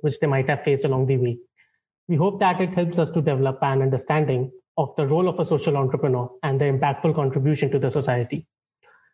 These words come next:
For today's podcast, we are very excited to have with us Miz Drishti Kharbanda. Miz Drishti hails from Chandigarh and is the founder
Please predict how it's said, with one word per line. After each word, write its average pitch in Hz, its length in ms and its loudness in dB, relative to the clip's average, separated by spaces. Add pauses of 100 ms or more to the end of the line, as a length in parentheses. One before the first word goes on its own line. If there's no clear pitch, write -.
(180)
For 165 80 -2
today's 151 300 0
podcast, 175 500 -2 (180)
we 139 140 0
are 135 100 0
very 139 220 2
excited 151 560 -2
to 156 60 0
have 151 200 2
with 175 320 0
us 135 280 -2 (100)
Miz 139 180 2 (100)
Drishti 165 300 -2
Kharbanda. 131 500 -2 (640)
Miz 143 320 0
Drishti 170 300 0
hails 180 240 2
from 196 160 0
Chandigarh 151 560 0
and 139 240 2
is 139 400 -2
the 147 60 -4
founder 147 440 0